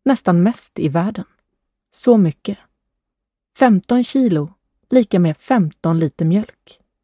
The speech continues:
Godis. Ordet godis kommer från god, gott eller godsaker. Godis vid högtider.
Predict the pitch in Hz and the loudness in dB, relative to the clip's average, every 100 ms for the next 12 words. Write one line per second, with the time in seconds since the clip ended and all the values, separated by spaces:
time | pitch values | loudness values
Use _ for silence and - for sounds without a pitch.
0 | _ _ _ _ _ _ _ _ _ _ | _ _ _ _ _ _ _ _ _ _
1 | - 214 202 - - - _ _ _ _ | 0 0 0 -10 -16 -20 _ _ _ _
2 | _ _ _ _ - 233 240 240 - 294 | _ _ _ _ 0 2 4 2 0 0
3 | 285 165 143 - - - 202 156 147 196 | 2 0 -2 -4 -16 -4 0 0 -2 -2
4 | 185 226 226 - - - _ _ _ - | -2 0 -2 -2 -12 -20 _ _ _ -4
5 | 214 _ - - _ _ _ - 160 147 | -4 _ -20 -20 _ _ _ -2 -2 0
6 | 208 160 233 214 - - _ _ _ _ | -2 -2 -6 -6 -10 -18 _ _ _ _
7 | _ _ _ - 233 240 247 220 - 160 | _ _ _ 0 0 2 -2 -2 -2 -2
8 | 214 190 - 254 202 - - | -2 -4 -6 -6 -4 -6 -16